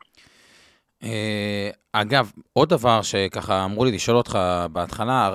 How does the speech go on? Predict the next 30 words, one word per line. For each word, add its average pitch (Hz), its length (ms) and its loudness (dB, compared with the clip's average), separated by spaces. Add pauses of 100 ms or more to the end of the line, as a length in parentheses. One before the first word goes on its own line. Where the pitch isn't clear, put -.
הרבה 104 360 0
אנשים 117 560 -2
חשים, 110 460 -4
אגב, 95 280 -2
אתה 110 80 -10
רואה 98 100 -2
את 113 60 -2
זה 113 60 -12
גם 104 140 -6
בפייסבוק 104 420 -8
בצורה 98 400 -4
מאוד 98 600 0
מרגשת, 104 680 -4
את 92 120 -16
ההתגייסות 87 800 -6
הגדולה 101 340 -4
של 98 220 -4
עם 107 160 -2
ישראל, 117 720 0
אה, 95 640 -6
ל-, 87 40 -6
ל-, 87 200 -6
לכל 104 240 -4
האירוע 107 380 0
ו-, 95 340 -4
ולתרום. 104 720 -2
אתה 101 420 -4
תמיד 107 320 -4
מאלה 107 240 -2
ש-, - 120 -8